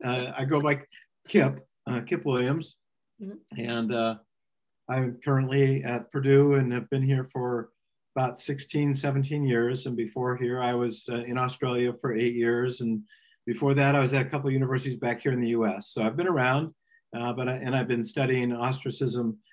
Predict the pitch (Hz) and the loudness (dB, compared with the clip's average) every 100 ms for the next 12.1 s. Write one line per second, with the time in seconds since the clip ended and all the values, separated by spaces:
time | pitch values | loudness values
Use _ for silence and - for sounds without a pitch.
0 | _ _ - 117 135 120 113 135 135 143 | _ _ -6 -4 0 0 2 0 0 0
1 | 131 139 135 127 123 131 139 139 120 123 | 2 0 0 0 2 2 2 -2 -2 -2
2 | 123 - 107 110 135 123 117 - _ _ | -4 -4 -2 -2 -2 -2 -4 -8 _ _
3 | _ 135 139 135 139 123 123 117 113 113 | _ -2 -2 -2 0 0 2 2 2 2
4 | 107 117 120 117 110 107 113 110 - 143 | 2 2 2 0 -2 -2 -4 -6 -8 -4
5 | 131 127 120 110 107 110 135 117 117 113 | -2 -2 -2 -2 -6 -2 -2 -2 -2 -4
6 | 107 113 107 113 110 110 87 - _ _ | -4 -8 -6 -6 -2 -2 -4 -8 _ _
7 | _ _ _ 170 170 175 180 180 170 165 | _ _ _ -10 -10 -10 -12 -10 -8 -10
8 | - _ _ _ _ _ - _ - 247 | -12 _ _ _ _ _ -20 _ -8 -4
9 | 226 - 196 294 - 294 262 - 247 226 | -4 -6 -2 -2 -2 -6 -6 -6 -6 -6
10 | 233 214 202 180 - 180 - 196 185 185 | -8 -8 -8 -8 -10 -10 -8 -6 -4 -4
11 | 175 190 185 - 160 - 151 160 - 214 | -4 -6 -6 -8 -14 -12 -12 -14 -16 -16